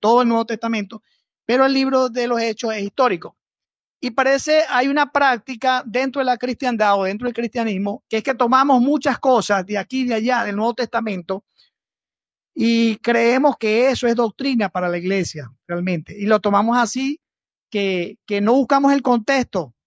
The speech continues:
sea, deberíamos aplicar una ley del, del contexto, que es que cada texto que nosotros tenemos, tenemos que revisarlo con el contexto. Lo que está antes,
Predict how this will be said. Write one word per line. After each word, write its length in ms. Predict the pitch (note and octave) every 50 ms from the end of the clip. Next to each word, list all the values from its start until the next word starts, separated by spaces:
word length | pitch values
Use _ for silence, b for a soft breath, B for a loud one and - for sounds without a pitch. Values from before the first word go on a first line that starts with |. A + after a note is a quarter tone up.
| _ _ _
sea, 180 | - F#3 F#3
deberíamos 400 | F#3 F#3 F#3 F#3 G3 G#3+ A3+ A#3+
aplicar 440 | A#3+ A#3 - B3 A#3+ A3 B3+ B3 A#3
una 180 | A3+ A3 A3 G#3+
ley 240 | G#3+ A3 A3+ A#3+
del, 260 | A#3 A#3 B3 A#3+ A3+ -
del 240 | - A#3+ G#3+ A3+ G#3+
contexto, 560 | A3+ B3+ B3 A#3 - A#3+ G#3 - - B3+ B3+ b b b b b _
que 140 | - G3+ G3+
es 60 | G#3
que 140 | - G#3 F#3
cada 240 | - G#3 A3 A#3 A3+
texto 280 | - A#3+ A#3 - C4
que 120 | A#3 A#3+ A#3+
nosotros 360 | A#3 G#3 A#3 A#3 A3+ B3+ B3
tenemos, 300 | - A3+ A3+ A#3 A#3 G#3+
tenemos 280 | - G#3+ G#3+ A3+ A#3+
que 120 | - A#3+ A3
revisarlo 540 | G#3 G#3+ G#3 G3 - - A3+ G#3 G3+ F#3+ -
con 100 | G3 F#3
el 60 | F#3
contexto. 420 | F#3+ F#3+ F#3 - G#3+ F#3+ - F#3
Lo 120 | F#3+ F#3+ F3+
que 100 | - G3
está 380 | F#3 G3 A3 A#3 A#3 A#3 A#3+
antes, 320 | A#3+ A#3 A3 B3 B3 B3